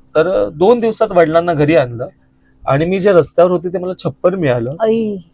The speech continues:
Speaker 1: आणि लगेच तीन दिवसानं नवरात्र होती,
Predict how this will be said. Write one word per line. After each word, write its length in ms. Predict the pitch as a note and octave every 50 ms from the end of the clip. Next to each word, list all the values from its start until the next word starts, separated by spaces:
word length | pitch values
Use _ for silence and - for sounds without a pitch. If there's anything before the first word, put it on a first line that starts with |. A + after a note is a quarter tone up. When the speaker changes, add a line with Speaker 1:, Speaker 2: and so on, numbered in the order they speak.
| _ _ _ _ _ _ - -
Speaker 1:
आणि 300 | B2+ C3+ C#3+ D3 D3 D3 D3+
लगेच 500 | - - - - D3+ D#3 D3+ E3 G#3 G3
तीन 280 | E3+ - - F3+ F3 E3+
दिवसानं 320 | D#3+ E3 D#3 - F3 F#3+
नवरात्र 420 | F#3 D#3 C3+ C3 C3+ C3+ C3 - D3+
होती, 440 | D3 C3 B2 - - A#2 A2+ C3+